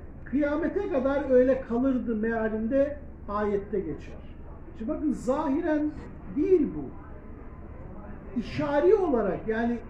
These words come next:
ifade ettiği içsel anlam itibariyle ne demek bu? Eğer Hazreti Yunus o Kur'an'da bahsedilen tövbeyi etmeseydi, o duayı etmeseydi,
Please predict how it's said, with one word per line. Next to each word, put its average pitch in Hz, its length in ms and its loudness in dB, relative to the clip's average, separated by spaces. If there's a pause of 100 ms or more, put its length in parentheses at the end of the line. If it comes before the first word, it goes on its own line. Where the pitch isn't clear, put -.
ifade 254 580 0
ettiği 247 600 0
içsel 381 400 -2 (120)
anlam 233 400 4
itibariyle 220 880 0
ne 381 140 4
demek 220 400 4
bu? 381 160 2 (400)
Eğer 311 320 2
Hazreti 254 560 0
Yunus 240 600 2 (580)
o 285 340 2 (140)
Kur'an'da 247 480 2
bahsedilen 226 760 -2
tövbeyi 240 400 4
etmeseydi, 202 920 0
o 269 240 2
duayı 247 360 4
etmeseydi, 208 920 0